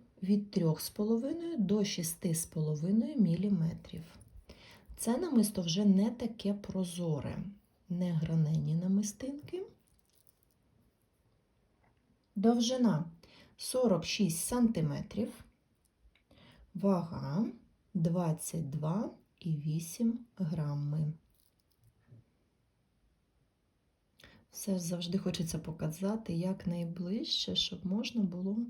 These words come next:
детально розгледіти якість каменя. Вартість такого намиста,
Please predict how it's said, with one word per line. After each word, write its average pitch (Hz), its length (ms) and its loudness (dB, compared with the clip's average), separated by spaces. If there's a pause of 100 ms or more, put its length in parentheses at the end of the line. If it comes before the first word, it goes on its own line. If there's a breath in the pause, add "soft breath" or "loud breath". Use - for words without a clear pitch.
(520 loud breath)
детально 202 720 2
розгледіти 190 960 -2 (260)
якість 170 720 -2
каменя. 160 840 0 (1160 loud breath)
Вартість 180 600 -4
такого 233 420 0
намиста, 247 600 -4